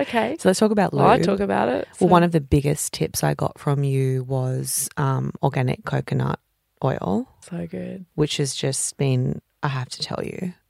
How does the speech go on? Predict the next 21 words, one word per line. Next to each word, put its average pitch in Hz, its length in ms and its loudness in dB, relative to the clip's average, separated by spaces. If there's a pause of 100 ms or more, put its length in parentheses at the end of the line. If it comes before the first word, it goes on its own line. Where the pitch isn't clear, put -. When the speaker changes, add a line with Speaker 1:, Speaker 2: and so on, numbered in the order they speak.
(140)
Speaker 1:
<laughs> - 480 -6
Speaker 2:
a 156 100 2
game - 260 -8
changer. - 360 -12 (340)
Speaker 1:
That's 233 300 -6
so 269 480 -10
good. 539 680 8 (460)
Speaker 2:
'Cause 220 240 2
it - 80 -4
Speaker 1:
Don't - 40 -4
Speaker 2:
just 294 180 2
Speaker 1:
feel 185 60 -4
that. 208 40 4
Speaker 2:
also 254 640 0 (420)
smells 202 600 0
incredible. 233 800 0
It - 180 -6
feels 214 560 0
incredible. 214 800 0
Speaker 1:
Tastes 202 300 0
good. 240 280 0